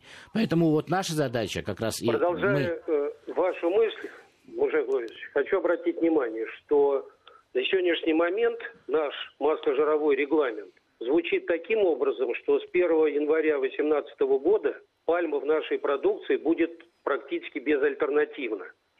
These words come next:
Speaker 1: А почему мы
Speaker 2: Сегодня
Speaker 1: не
Speaker 2: у нас
Speaker 1: отзываем такой регламент? Ну, например, э, в мясной промышленности
Speaker 2: Мужик
Speaker 1: тоже у
Speaker 2: Владимирович,
Speaker 1: нас
Speaker 2: тут,
Speaker 1: актуальный
Speaker 2: тут есть
Speaker 1: регламент.
Speaker 2: достаточно много вопросов.
Speaker 1: Ну, давайте
Speaker 2: С одной
Speaker 1: публично
Speaker 2: стороны,
Speaker 1: скажем
Speaker 2: мы
Speaker 1: об этих
Speaker 2: говорим
Speaker 1: вопросах.
Speaker 2: о насыщенных жирных кислотах, с другой стороны, у нас есть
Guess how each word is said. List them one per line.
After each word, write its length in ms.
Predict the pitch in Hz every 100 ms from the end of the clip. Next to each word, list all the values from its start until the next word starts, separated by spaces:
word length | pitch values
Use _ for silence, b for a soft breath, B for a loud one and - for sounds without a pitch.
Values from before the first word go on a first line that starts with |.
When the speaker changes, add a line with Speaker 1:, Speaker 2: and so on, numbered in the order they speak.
| -
Speaker 1:
А 100 | 120
почему 340 | 156 147 196
мы 180 | 202 190
Speaker 2:
Сегодня 100 | 190
Speaker 1:
не 60 | 185
Speaker 2:
у 20 |
нас 100 | 180
Speaker 1:
отзываем 460 | 156 180 185 180 156
такой 300 | 156 - 156
регламент? 500 | 147 151 123 98 87
Ну, 100 | 127
например, 480 | 160 160 175 165 135
э, 320 | 139 135 135
в 280 | 131 135 147
мясной 340 | 143 147 202 208
промышленности 540 | 160 127 107 101 156
Speaker 2:
Мужик 100 | 139
Speaker 1:
тоже 240 | 190 160
у 40 | 147
Speaker 2:
Владимирович, 280 | 143 139 -
Speaker 1:
нас 100 | -
Speaker 2:
тут, 180 | 180 -
Speaker 1:
актуальный 540 | 143 143 175 170 151 151
Speaker 2:
тут 80 |
есть 80 | 151
Speaker 1:
регламент. 280 | 147 131 107 165
Speaker 2:
достаточно 540 | 156 196 196 - 170
много 260 | 165 180 165
вопросов. 640 | 160 170 151 117 - 120 - -
Speaker 1:
Ну, 120 | 131
давайте 380 | 165 214 185 -
Speaker 2:
С 40 | 165
одной 140 | 202
Speaker 1:
публично 380 | 175 175 214 175
Speaker 2:
стороны, 60 | 156 185
Speaker 1:
скажем 120 | 170
Speaker 2:
мы 60 | 170
Speaker 1:
об 80 | 165
этих 120 | 170
Speaker 2:
говорим 160 | 165 160
Speaker 1:
вопросах. 340 | 147 110 160 156
Speaker 2:
о 140 | 160 - _ -
насыщенных 760 | 160 160 165 - - 156 135
жирных 340 | 131 151 135 -
кислотах, 480 | 143 - 139 123 113
с 40 |
другой 280 | 123 147 214
стороны, 460 | - 180 180 185 180
у 80 | 160
нас 180 | 160 160
есть 260 | 165 175